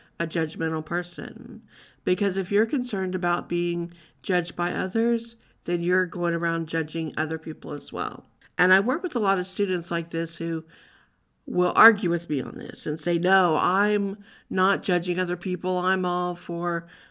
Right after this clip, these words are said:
live and let live, let them do what they do." And I will push them back on this, because if you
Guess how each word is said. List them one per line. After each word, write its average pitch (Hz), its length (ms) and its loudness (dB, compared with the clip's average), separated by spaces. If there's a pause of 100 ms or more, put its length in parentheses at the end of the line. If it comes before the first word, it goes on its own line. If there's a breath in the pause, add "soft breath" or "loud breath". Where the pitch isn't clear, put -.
(120)
live 190 340 4
and 185 120 2
let 180 220 0
live, 170 220 2
let 170 200 0
them 170 180 -2
do 165 180 0
what 160 180 -2
they 160 140 -2
do." 156 440 -8 (720 soft breath)
And 180 140 4
I 190 140 6
will 233 140 8
push 240 300 2
them 208 140 0
back 214 300 4
on 165 180 -2
this, 156 320 -8
because 170 580 -4 (420 soft breath)
if 175 260 0
you 247 600 2